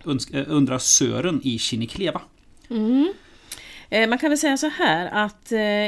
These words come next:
Speaker 2: är det så att man istället för att ge personalen julgåvan väljer att skänka motsvarande belopp då, och då pratar vi om fyrahundrafemtio kronor som är det högsta du kan få som skattefri julgåva. Och då är det inklusive moms,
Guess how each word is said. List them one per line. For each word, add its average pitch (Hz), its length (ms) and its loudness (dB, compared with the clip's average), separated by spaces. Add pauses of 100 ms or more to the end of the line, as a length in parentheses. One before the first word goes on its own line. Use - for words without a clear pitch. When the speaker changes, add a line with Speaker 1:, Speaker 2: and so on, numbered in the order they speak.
(140)
Speaker 2:
är 214 80 2
det 214 80 -2
så 233 140 -2
att 233 160 -2
man 233 200 -2
istället 294 460 0
för 320 80 -2
att 339 60 4
ge 240 200 4
personalen 165 680 -6
julgåvan 180 680 -8
väljer 170 440 0
att 190 100 -6
skänka - 380 -2
motsvarande 165 500 -4
belopp - 340 -8
då, - 140 -10 (180)
och - 240 -10
då 190 60 -6
pratar 202 220 -4
vi 180 60 -8
om 160 80 -4
fyrahundrafemtio 139 840 -6
kronor 170 420 -8
som 190 200 -8
är 156 120 -4
det 135 280 -10
högsta - 520 -10
du 151 80 -10
kan 147 180 -10
få - 240 -6 (180)
som - 140 -10
skattefri - 640 -8
julgåva. 202 480 -6 (300)
Och - 160 -10
då 185 60 -2
är 175 40 0
det 160 60 -4
inklusive 143 600 -6
moms, 220 420 -6